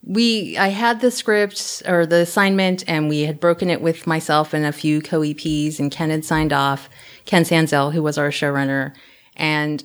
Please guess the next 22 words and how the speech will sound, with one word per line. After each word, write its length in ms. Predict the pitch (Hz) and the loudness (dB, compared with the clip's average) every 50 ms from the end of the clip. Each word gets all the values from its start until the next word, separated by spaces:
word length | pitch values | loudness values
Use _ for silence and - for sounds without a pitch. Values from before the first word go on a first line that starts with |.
| _ - | _ -4
I 120 | 175 180 | -4 -2
went 240 | 175 175 180 175 - | -2 -2 -2 -2 -2
and 80 | 190 185 | 0 0
wrote 160 | 185 185 - | 0 0 0
my 160 | 190 196 202 | 0 -2 -2
first 340 | 196 - 196 190 190 185 - | -2 -2 -2 -2 -2 -2 -2
draft 420 | 170 147 143 139 143 147 - - - - | 2 2 2 2 2 -2 -4 -12 -10 -4
and 540 | 165 170 160 160 160 156 160 156 160 170 - _ _ _ _ _ _ _ _ _ _ - | -2 0 0 0 0 0 0 -2 -2 -6 -10 _ _ _ _ _ _ _ _ _ _ -2
I 160 | 175 175 175 | 0 0 0
had 340 | 175 170 - 220 214 208 190 | 0 -2 -2 0 0 0 2
that 200 | 208 180 - - | 0 0 0 0
thing 160 | - 196 185 180 | -2 -2 -2 0
that 140 | 160 - - | -2 -2 -2
happens 420 | - 185 180 185 - 180 180 180 - | 0 0 0 0 0 -2 -2 -2 -2
to 120 | 190 170 | -2 0
a 20 | |
lot 200 | 165 156 143 139 | 2 2 2 0
of 80 | 139 139 | 0 -4
staff 340 | - - 127 127 131 - - | -2 -2 -2 -2 -2 -4 -8
writers, 340 | - - - - - - - | -8 -6 -6 -6 -6 -4 -2
which 220 | 156 147 147 - | -2 -2 0 0
is 320 | 151 143 143 139 139 - | 0 2 2 0 -4 -8